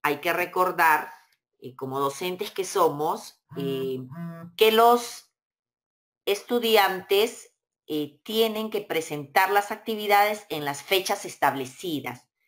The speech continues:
Quiere decir de que nosotros ya nos encontramos,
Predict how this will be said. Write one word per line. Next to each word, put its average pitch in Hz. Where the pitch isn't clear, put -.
Quiere 240
decir 208
de 151
que 156
nosotros 214
ya 190
nos 196
encontramos, 170